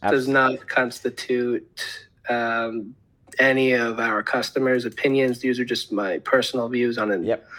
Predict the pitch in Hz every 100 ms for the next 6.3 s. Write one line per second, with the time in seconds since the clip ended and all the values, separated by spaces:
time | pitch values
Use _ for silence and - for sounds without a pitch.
0 | - - - - 123 117 117 123 - -
1 | 110 - 110 - 113 - 113 110 107 110
2 | 107 101 90 107 104 101 - - 98 95
3 | - - _ _ _ _ _ - 180 175
4 | 147 117 - 120 - 110 - - 120 117
5 | 104 - 117 110 107 127 104 - 107 117
6 | 107 110 104